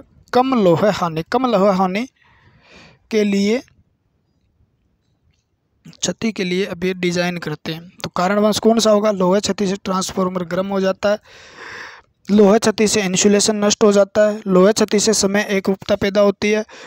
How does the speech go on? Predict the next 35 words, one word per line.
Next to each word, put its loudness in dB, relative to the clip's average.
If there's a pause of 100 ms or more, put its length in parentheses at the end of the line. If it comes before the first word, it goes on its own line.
(260)
Transformer 4
की -4 (1600)
प्राथमिक 0
कुंडली 0 (140)
चौबीस 4
घंटे -2
supply -4
के -4
साथ -2
उत्तेजित 0
रहती -2
है, -2 (500)
ठीक -4
है। 0
ऑप्शन -2
हो 0
जाएगा 0
ये -4 (280)
आपका -6
क्या -2
हो 2
जाएगा? -2
D। -4
क्षेत्र -4
का -4
क्या 0
हो 4
जाएगा? -2
D, -4 (840)
ठीक -6
है। 0 (2250)
क्षेत्र -2
का 2
answer 0
देखिए, -2